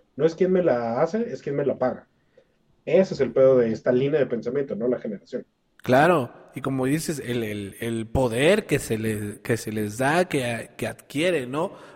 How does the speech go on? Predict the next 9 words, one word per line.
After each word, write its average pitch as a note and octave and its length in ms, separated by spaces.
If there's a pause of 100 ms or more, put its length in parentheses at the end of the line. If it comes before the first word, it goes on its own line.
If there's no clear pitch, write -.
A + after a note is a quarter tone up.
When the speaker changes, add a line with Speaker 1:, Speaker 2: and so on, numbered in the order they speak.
(120)
Speaker 2:
Porque, A#2 540
eh, C#3+ 280
eso, D#3+ 200
como C3+ 240
dices, D#3 280
no C#3 120
es C3+ 80
de E3+ 80
generación. C3 500